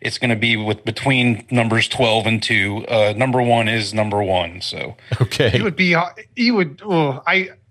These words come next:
Speaker 3: I respect people's opinions on a lot of things, but not saying that the first Halloween film is not the best Halloween movie would be quite difficult. But
Speaker 2: Yeah,
Speaker 3: yeah.
Speaker 2: that's, that's just gibberish
Speaker 3: Yeah.
Speaker 2: if anybody ranks it, um,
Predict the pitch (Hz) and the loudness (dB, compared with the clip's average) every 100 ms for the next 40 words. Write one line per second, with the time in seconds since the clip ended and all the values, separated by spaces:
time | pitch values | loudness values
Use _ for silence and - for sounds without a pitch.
0 | _ _ _ _ - 170 185 - 202 196 | _ _ _ _ -2 0 0 0 -2 0
1 | 202 185 160 165 170 170 160 151 147 143 | -2 -2 -6 -4 0 0 0 0 0 2
2 | 147 143 - 147 139 135 - 131 - _ | 0 0 -2 -4 -2 -8 -6 -6 -8 _
3 | - _ _ _ - 175 190 - 185 170 | -20 _ _ _ -6 0 0 0 0 2
4 | 160 147 151 165 160 - 160 151 151 165 | 0 -2 -2 0 0 2 4 4 2 -2
5 | 151 175 165 151 139 - - 143 147 156 | 0 0 0 -2 -6 -14 -10 0 0 2
6 | 170 147 170 170 175 175 175 180 180 180 | -2 0 0 2 0 2 2 0 -2 -4
7 | 185 151 127 143 123 - 175 170 143 135 | -4 -6 -4 -4 -4 0 0 0 -4 -6
8 | - 120 - - _ _ - 123 123 110 | -8 -10 -10 -20 _ _ -10 0 2 2
9 | 113 - - 147 - 113 101 - 110 95 | 2 -2 -2 -2 0 0 0 0 0 2
10 | 95 92 98 101 98 95 92 95 92 - | 2 0 0 0 0 0 2 0 -2 -4
11 | 90 - - 101 90 87 90 | -4 -6 -8 -2 0 0 -4